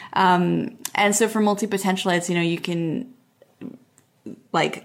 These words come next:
show them role models, other people who are doing similar things.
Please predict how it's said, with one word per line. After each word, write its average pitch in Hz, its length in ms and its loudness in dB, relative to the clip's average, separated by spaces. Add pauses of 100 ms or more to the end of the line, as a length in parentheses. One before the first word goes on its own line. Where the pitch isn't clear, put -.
(140)
show 196 360 2
them 190 500 4
role 202 320 4
models, 202 480 6
other 196 200 2
people 196 600 2 (120)
who 170 160 0
are 165 260 2
doing 170 280 -2
similar 165 460 -6
things. 208 760 -2